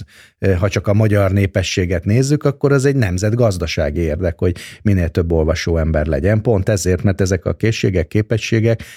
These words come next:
nem is tudom, hogy melyiknek nevezzem mondjuk a kreativitást ezek közül,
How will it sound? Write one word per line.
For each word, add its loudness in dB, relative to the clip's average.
nem 0
is -2
tudom, 0
hogy 2
melyiknek -2
nevezzem 0
mondjuk 0
a 0
kreativitást 0
ezek -2
közül, 2